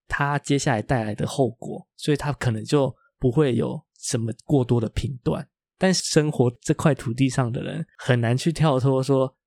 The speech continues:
这个东西直接连接到他之后会带来什么后果而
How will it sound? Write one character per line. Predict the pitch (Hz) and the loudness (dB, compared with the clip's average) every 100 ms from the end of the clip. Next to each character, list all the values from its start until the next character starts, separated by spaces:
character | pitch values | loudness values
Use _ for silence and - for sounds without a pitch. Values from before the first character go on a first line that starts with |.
| _ | _
这 | 175 | 0
个 | 160 | 0
东 | 147 139 | 2 2
西 | 135 135 131 | 2 0 0
直 | - | -2
接 | 120 135 131 | 0 2 4
连 | 120 | 2
接 | 117 117 | 2 0
到 | 120 120 | 0 0
他 | 113 120 | 0 -2
之 | - 131 | -2 0
后 | 139 | 2
会 | 131 123 | 2 0
带 | 117 110 | 0 -2
来 | 117 | -4
什 | 120 | -4
么 | 135 | -6
后 | 131 127 | 0 0
果 | 117 - - | 0 -8 -6
而 | 139 | -8